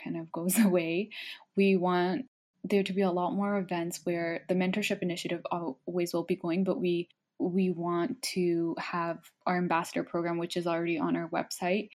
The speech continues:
They're not really directly mentors, but they are kind of helping spread the word about the cause. They can be former mentees who, I say, graduated from the program, if you wanna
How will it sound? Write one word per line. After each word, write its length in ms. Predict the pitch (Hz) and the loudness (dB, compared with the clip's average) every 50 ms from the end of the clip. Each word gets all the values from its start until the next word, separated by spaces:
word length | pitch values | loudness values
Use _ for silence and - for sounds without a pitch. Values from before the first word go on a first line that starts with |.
| _ _ _ _ _ _ _ - | _ _ _ _ _ _ _ -2
They're 140 | - 196 | 0 2
not 180 | 202 240 240 202 | 4 4 4 4
really 220 | 190 185 185 185 | 4 2 2 2
directly 560 | 185 180 175 170 170 - - 180 175 175 175 - - _ - | 2 2 0 -2 -2 0 2 2 4 4 2 2 -2 _ -4
mentors, 1000 | - 185 185 180 175 170 175 - - - - 196 185 165 160 165 170 185 - - _ _ _ - _ - | 0 0 2 2 2 0 -2 -4 -4 2 4 4 4 4 2 0 -2 -4 -6 -8 _ _ _ -10 _ -2
but 140 | 185 190 185 | 0 0 2
they 120 | 185 180 - | 0 0 0
are 180 | 180 185 185 190 | 0 -2 -2 -2
kind 300 | 190 - - 185 180 180 | -2 -4 -4 -2 -2 -2
of 240 | 180 175 175 175 175 | -2 -2 -4 -4 -6
helping 540 | - - - 170 170 - 170 165 170 170 - | -8 -6 -6 -6 -6 -4 -4 0 0 0 0
spread 260 | - - 185 180 165 | -2 -2 -4 -4 -2
the 80 | - 165 | -4 -6
word 240 | 165 165 165 165 | -4 -4 -4 -2
about 220 | 185 185 190 190 190 | -2 -2 -2 -4 -4
the 60 | 196 | -6
cause. 500 | - - 220 220 233 247 262 - - - _ _ - _ _ - _ - | -6 -4 -2 -2 -2 -2 -4 -6 -10 -18 _ _ -20 _ _ -20 _ -4
They 100 | - 175 | -2 -2
can 220 | 175 - 196 185 | -2 0 0 0
be 100 | 175 185 | 2 2
former 400 | 190 190 - 190 175 175 175 175 | 0 0 0 -2 -2 -2 -2 -2
mentees 520 | 175 175 170 175 175 - - 175 170 175 175 - - | -2 -2 -2 -2 -4 -4 -4 -2 -2 -2 -2 -2 -2
who, 380 | - 180 170 165 165 165 170 - _ - - - _ _ _ _ _ _ _ _ _ _ _ _ - | 0 0 0 2 0 -2 -4 -6 _ -20 -20 -20 _ _ _ _ _ _ _ _ _ _ _ _ -6
I 80 | - 180 | -6 -4
say, 320 | 180 - - 180 170 160 - _ | -4 -2 -2 -2 -2 -2 -8 _
graduated 580 | - - 175 180 180 - 208 214 220 220 233 226 | -4 0 0 0 0 0 0 0 2 0 0 2
from 180 | - - 240 240 | 6 10 10 10
the 80 | 240 | 10
program, 380 | 240 - 247 233 233 247 247 247 | 8 4 2 4 4 6 6 6
if 140 | 240 240 - | 4 4 2
you 80 | 233 | 2
wanna 300 | 226 233 233 240 240 240 | 4 4 4 4 4 2